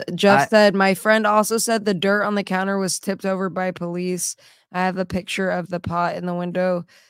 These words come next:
Speaker 1: still from November thirteenth, then was tipped over on November fourteenth." Interesting. All right, Jeff. My ve-, friend verified I was wrong. It was definitely from the sink to the table with the items.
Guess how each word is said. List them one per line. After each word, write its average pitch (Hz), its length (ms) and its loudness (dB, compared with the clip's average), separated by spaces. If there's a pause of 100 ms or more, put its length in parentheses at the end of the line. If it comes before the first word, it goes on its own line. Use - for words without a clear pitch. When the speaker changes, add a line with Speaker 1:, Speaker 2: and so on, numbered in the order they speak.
Speaker 1:
still 185 540 0
from 180 420 -4
November 180 460 -2
thirteenth, 180 640 -6
then 180 220 -2
was 165 160 -6
tipped - 260 -10
over 175 300 -2
on 175 140 -4
November 175 440 -6
fourteenth." - 640 -4 (1080)
Interesting. 175 760 -6 (1040)
All 196 120 -6
right, 240 300 0
Jeff. 185 540 -4 (480)
My 196 240 0
ve-, 180 260 -2
friend 214 360 2
verified 202 420 0
I 190 140 0
was 190 180 -4
wrong. 180 320 -2
It 185 80 -4
was 180 200 -2
definitely 202 460 -2
from 190 260 -2
the 180 60 -4
sink 180 340 -4
to 170 100 -10
the 180 140 -6
table 170 440 -6
with 170 140 -8
the 170 100 -8
items. 160 680 -12